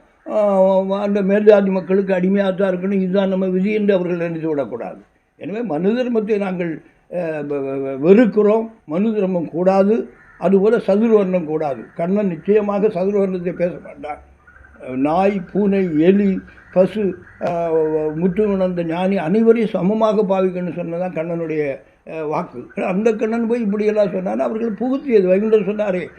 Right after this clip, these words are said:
"புராண ஆகமங்கள் பொய் சூடி போனது, ஆகமத்துக்குள்ளே, ஆ, திருத்தங்கள் நிறைய செய்திருக்கிறார்கள். எனவே அதை விட்டுவிட்டு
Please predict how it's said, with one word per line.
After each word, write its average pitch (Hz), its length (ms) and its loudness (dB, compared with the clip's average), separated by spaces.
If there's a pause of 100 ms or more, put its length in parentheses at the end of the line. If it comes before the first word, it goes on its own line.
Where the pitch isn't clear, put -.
(160)
"புராண 202 380 -2
ஆகமங்கள் 202 680 -2
பொய் 240 200 4
சூடி 214 280 0
போனது, 180 440 -4 (500)
ஆகமத்துக்குள்ளே, 202 800 0 (420)
ஆ, 202 120 0 (480)
திருத்தங்கள் 214 520 4
நிறைய 190 280 4
செய்திருக்கிறார்கள். 160 840 -4
எனவே 208 260 -2
அதை 202 180 2
விட்டுவிட்டு 196 540 -2